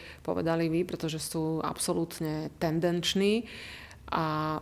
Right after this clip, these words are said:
volali ma do niekoľkých relácií, ale ja naozaj, ja sa nepotrebujem prekrikovať s pani Jourovou a teda ona je možno podľa seba, eh, a teda jej kolegov z Progresívneho Slovenska to najlepšie, čo by mohla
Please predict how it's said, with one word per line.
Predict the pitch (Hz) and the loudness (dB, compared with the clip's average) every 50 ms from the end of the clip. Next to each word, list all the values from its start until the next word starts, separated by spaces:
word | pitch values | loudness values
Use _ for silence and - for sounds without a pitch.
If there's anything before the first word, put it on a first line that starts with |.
| - - - | -4 -2 4
volali | 170 180 185 180 180 175 180 | 8 8 10 10 10 8 8
ma | 175 170 165 | 6 4 4
do | 170 | 4
niekoľkých | 170 170 165 165 - 175 165 165 - 170 165 160 | 4 4 2 2 2 0 0 0 0 0 0 0
relácií, | 156 156 156 160 165 - - 180 170 175 180 185 - - | 0 0 0 -2 -2 0 2 2 4 4 4 2 2 2
ale | 165 170 170 170 170 | 2 4 4 6 6
ja | 170 | 6
naozaj, | 170 165 165 175 170 180 165 160 | 4 4 4 2 4 4 4 4
ja | 160 165 156 156 | 4 4 2 2
sa | - | 0
nepotrebujem | 165 151 156 151 170 165 156 151 151 156 151 | -2 -2 -2 -2 -2 -2 -2 0 0 0 -2
prekrikovať | 151 - 160 156 - - 165 - - 156 151 151 151 | -2 -2 -2 -2 -2 -2 -4 -2 -2 0 0 0 0
s | 151 - - | -2 -4 -2
pani | 156 151 151 156 156 151 151 151 147 - - - - - - - - - - - | -2 0 0 0 0 0 -2 -2 -4 -8 -14 -16 -18 -18 -18 -18 -16 -8 -4 0
Jourovou | 156 151 151 151 156 160 151 151 160 160 160 165 165 - - - | 0 2 2 2 2 0 2 2 2 4 4 4 4 4 2 -2
a | - 160 151 156 156 156 156 156 156 - - - - - - - - - - | -4 -6 -4 -4 -4 -4 -4 -4 -6 -8 -10 -14 -18 -20 -20 -18 -18 -14 -4
teda | 156 147 170 160 - | -2 0 0 2 2
ona | 165 165 165 160 | 4 4 4 4
je | 160 165 160 160 | 4 4 2 2
možno | 170 170 165 165 156 156 160 160 170 | 0 0 0 0 0 0 0 0 0
podľa | 147 - 165 165 170 165 160 | 0 0 0 0 2 0 0
seba, | - - 160 156 165 160 160 - | 0 0 0 0 0 0 0 -2
eh, | - - - - - - - - - - - - - - 160 | -6 -12 -16 -16 -16 -16 -18 -18 -18 -20 -20 -16 -10 -6 -2
a | 156 151 151 151 156 - - | -2 0 0 0 0 -2 -2
teda | - 160 147 156 156 | 0 0 2 2 2
jej | 156 160 160 160 156 | 2 2 2 2 0
kolegov | - - 160 160 165 160 165 160 165 | 0 0 0 2 2 2 2 0 0
z | 165 - - | -2 -2 -2
Progresívneho | - 165 160 - 170 160 - - 170 165 165 160 160 | 0 0 0 2 0 0 0 0 0 0 0 0 -2
Slovenska | - - 156 160 160 165 160 - - 160 160 | -2 -2 -2 0 0 0 0 0 -2 -2 0
to | - 175 | 0 2
najlepšie, | 165 156 165 165 170 165 - - 160 - | 2 2 2 2 0 0 -2 -4 -6 -4
čo | - 165 156 | -4 -4 -2
by | 165 165 160 | 0 0 0
mohla | 160 165 165 170 165 160 156 156 156 | 0 0 0 0 0 -2 -2 -4 -6